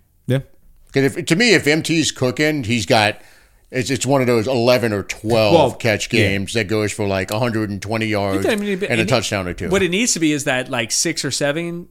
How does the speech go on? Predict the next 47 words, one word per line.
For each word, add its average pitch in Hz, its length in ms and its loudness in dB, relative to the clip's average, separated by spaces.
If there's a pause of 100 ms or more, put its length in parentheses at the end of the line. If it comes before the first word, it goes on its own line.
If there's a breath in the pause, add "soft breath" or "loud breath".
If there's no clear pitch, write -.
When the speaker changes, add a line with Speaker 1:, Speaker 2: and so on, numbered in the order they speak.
Speaker 3:
catch 170 300 -4
game 180 320 -8
where 143 160 0
he 135 160 -2
has 135 280 -2
the 127 140 -4
forty-yard 123 680 -6
touchdown. 98 500 -12 (220)
Speaker 2:
That 156 280 6
would 165 60 4
be 123 60 4
Speaker 3:
That's 165 100 2
what - 100 4
you - 100 2
Speaker 2:
fantastic. 120 340 4
Speaker 1:
Right, - 40 2
exactly, 110 500 2
Speaker 3:
You 151 120 -6
know, 160 60 2
Speaker 1:
exactly. 156 120 2
Speaker 3:
where 185 120 6
he 175 80 4
has 185 140 4
that 151 220 4
one 170 220 2
explosive 160 540 -2
play 143 260 -4
that 120 180 -4
breaks 127 260 -2
a 127 40 -6
game. 120 240 -4
Speaker 2:
That, 117 100 -8
Speaker 3:
You, - 60 -6
Speaker 2:
that 92 180 -4
Speaker 3:
you 107 100 4
know, 160 80 4
Speaker 2:
would 151 40 0
be 175 60 2
Speaker 3:
we 175 40 4
saw 190 200 4
it 170 60 4
all 170 120 4
Speaker 2:
amazing. 151 40 -2
Speaker 3:
the 151 60 -2
time 147 320 -2
with 120 120 -8
Drew 139 420 -6